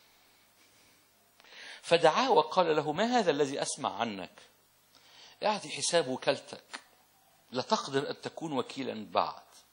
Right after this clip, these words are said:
خلوا بالكم، فاكرين المبدأ اللي احنا بن-، بنقرا فيه الأمثال؟ الهدف من المثل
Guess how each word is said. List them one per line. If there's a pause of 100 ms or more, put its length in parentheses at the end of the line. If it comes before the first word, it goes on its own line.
(1300)
خلوا
بالكم،
فاكرين
المبدأ
اللي
احنا
بن-،
بنقرا
فيه
الأمثال؟ (1080)
الهدف
من
المثل